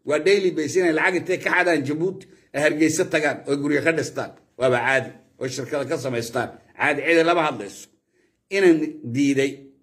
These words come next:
oo addoonsiga diiday, oo Fu-, Fuaad Cali Yuusuf la yidhaahna, ilaa imika wuxuu leeyahay, diyaarad baa laga soo qaaday Ethiopia.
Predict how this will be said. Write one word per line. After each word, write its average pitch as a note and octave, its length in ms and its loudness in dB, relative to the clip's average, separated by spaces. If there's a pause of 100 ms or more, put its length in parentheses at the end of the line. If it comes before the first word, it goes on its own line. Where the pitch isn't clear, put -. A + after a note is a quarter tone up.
(440)
oo D3+ 320 4
addoonsiga D3+ 640 2
diiday, C#3 420 -2 (120)
oo C#3 140 -4
Fu-, D#3 320 -14
Fuaad F3+ 380 2
Cali F3 280 2 (100)
Yuusuf D#3 280 -8
la D#3+ 100 0
yidhaahna, D#3 320 2 (340)
ilaa F3 240 4
imika E3+ 220 4
wuxuu D#3+ 160 2
leeyahay, E3 240 2
diyaarad F3+ 260 4
baa F3 100 2
laga D#3 200 0
soo D#3+ 200 -4
qaaday C3 300 -4
Ethiopia. B2+ 420 -2